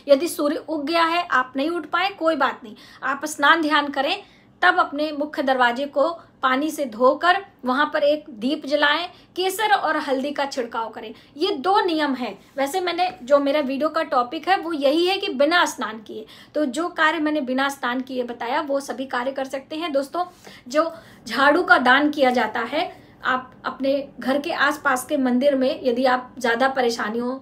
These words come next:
से जूझ रहे हैं, आपके घर में धन इकट्ठ एकत्र नहीं हो रहा है, तो भी आप झाड़ू का दान कर सकते हैं। झाड़ू का दान गुरुवार के दिन, शुक्रवार के दिन किया जाता है और पहले से झाड़ू लाके आप अपने सिराने रखें और सो के उठते ही बिना नहाए धोए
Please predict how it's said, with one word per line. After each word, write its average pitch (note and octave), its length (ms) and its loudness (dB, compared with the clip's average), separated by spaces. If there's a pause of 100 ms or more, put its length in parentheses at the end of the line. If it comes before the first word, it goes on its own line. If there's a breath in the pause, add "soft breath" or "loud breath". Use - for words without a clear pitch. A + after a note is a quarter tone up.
(100)
से A#3 380 0
जूझ C4+ 280 -2
रहे A#3+ 220 -2
हैं, B3+ 160 -4
आपके A#3 280 -6
घर A#3+ 180 -6
में B3+ 220 -2 (280 loud breath)
धन E4+ 240 -4 (520)
इकट्ठ D4+ 360 -6 (340)
एकत्र C#4 140 2
नहीं C#4 240 2
हो D4 140 4
रहा B3 220 -2
है, C#4+ 260 -4 (340 loud breath)
तो E4 140 0
भी E4+ 180 2
आप C#4 320 4
झाड़ू C4 300 2
का C#4+ 140 0
दान G#3+ 220 -4
कर A3 140 -16
सकते B3 320 -14
हैं। E4 140 -6
झाड़ू C#4 280 2
का D4 200 0
दान C4 320 0 (120)
गुरुवार C4 420 2
के C4+ 140 -6
दिन, D4+ 180 -4
शुक्रवार C4 460 -4
के B3+ 140 -6
दिन B3 200 -4
किया A#3+ 200 -4
जाता B3+ 300 -2
है D#4+ 200 0 (460 loud breath)
और C4+ 140 0
पहले C#4+ 300 0
से E4 140 -6
झाड़ू C4+ 300 2
लाके C#4 260 0
आप C#4+ 160 -2
अपने C#4+ 180 -8
सिराने B3+ 400 -2
रखें D4 300 -4
और A4 120 -2
सो E4 220 -6
के D#4+ 100 -10
उठते D#4 300 -6
ही F4+ 80 -2
बिना C#4 260 -2
नहाए C4+ 300 -2
धोए D#4 180 2